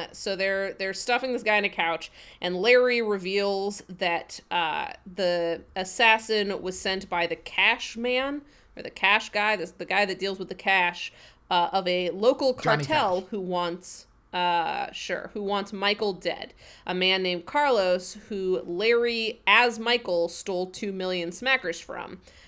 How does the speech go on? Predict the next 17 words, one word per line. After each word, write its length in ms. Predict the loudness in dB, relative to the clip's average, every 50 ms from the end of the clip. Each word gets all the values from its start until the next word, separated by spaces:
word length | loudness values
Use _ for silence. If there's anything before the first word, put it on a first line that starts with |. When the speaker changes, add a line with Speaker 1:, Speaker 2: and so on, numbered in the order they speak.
| -20 -12 -6
Speaker 1:
uh, 360 | -2 0 0 2 0 0 -2
because 340 | -2 -4 -4 -4 -4 -4 -4
of 120 | -6 -4
Michael 320 | -2 -2 -2 0 -2 -2 0
Weston's 640 | 0 -2 -2 -4 -8 -8 -6 -6 -6 -8 -10 -10
badass 680 | -6 -2 0 0 0 2 0 0 -2 -4 -6 -8 -10 -8
reputation. 600 | -8 -8 -4 0 2 2 2 2 -2 -10 -12 -14 -20 -20 -20 -20 -20 -8 -2
Uh, 300 | 0 2 2 4 2 0
so 320 | 0 -2 0 0 0 0 -2 -2
essentially, 480 | 0 2 2 2 2 2 2 2 2
Larry 440 | 2 4 4 6 6 8 6 6 4
has 160 | 2 -2 -6
pretended 360 | -8 -4 0 4 4 4 4
to 60 | 4 2
be 100 | 0 0
Michael 460 | 2 2 0 0 0 -2 -2 -2 -4 -10 -20 -20 -20 -20 -10 _ 2
and 460 | 4 4 4 4 2 0 -2 -4